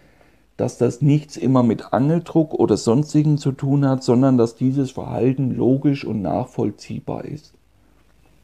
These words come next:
Viele von euch werden Dokumentationen kennen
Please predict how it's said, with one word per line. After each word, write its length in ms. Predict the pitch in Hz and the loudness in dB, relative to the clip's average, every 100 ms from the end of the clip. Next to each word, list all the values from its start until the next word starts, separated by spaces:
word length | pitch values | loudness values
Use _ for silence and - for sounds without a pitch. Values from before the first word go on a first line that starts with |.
| _ _ _ _ _ _ _ _ _ _ _ | _ _ _ _ _ _ _ _ _ _ _
Viele 300 | _ 151 175 | _ 0 0
von 200 | 180 156 | 0 -2
euch 420 | 120 104 147 151 139 | 0 0 0 0 0
werden 500 | 127 127 127 131 127 | 2 2 2 0 0
Dokumentationen 1080 | 127 139 135 127 117 - - 117 139 160 151 | 0 0 0 2 0 -2 -2 0 0 -2 -6
kennen 460 | - 151 151 156 | -4 -2 0 -2